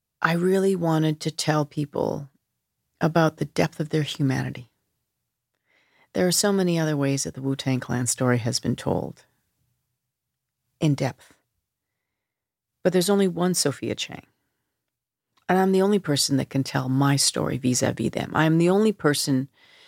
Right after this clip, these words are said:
that can look at them through this lens because it is so uniquely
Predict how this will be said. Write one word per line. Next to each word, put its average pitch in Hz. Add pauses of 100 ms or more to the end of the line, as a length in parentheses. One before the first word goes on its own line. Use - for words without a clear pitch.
(320)
that 139
can 131 (1300)
look 151
at 143
them 131 (280)
through 147
this 143
lens 135
because 139
it 160
is 151
so 151 (300)
uniquely 127